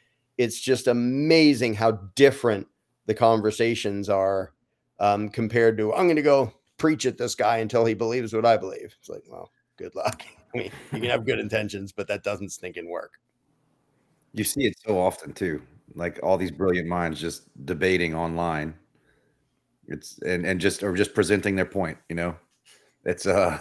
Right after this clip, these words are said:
Speaker 2: <laughs> and, like, brilliant people just presenting their points and, and arguing those points. It's, it's so true. Like, uh,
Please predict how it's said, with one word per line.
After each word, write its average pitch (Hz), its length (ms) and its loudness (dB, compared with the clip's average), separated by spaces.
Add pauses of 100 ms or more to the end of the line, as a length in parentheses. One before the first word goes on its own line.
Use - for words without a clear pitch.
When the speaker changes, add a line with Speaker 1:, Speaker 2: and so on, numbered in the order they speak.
(140)
Speaker 2:
<laughs> - 180 2
and, 120 280 6
like, 113 260 6
brilliant 147 380 8
people 123 300 0
just 98 180 -4
presenting 107 300 2
their 98 120 2
points 87 400 -6 (420)
and, 90 380 -2 (200)
and 92 480 -4
arguing 101 480 4
those 87 180 -2
points. 82 500 -8 (300)
It's, - 120 -16
it's 92 180 -10
so 113 160 -4
true. 110 260 -4
Like, 90 180 -4
uh, 90 60 -8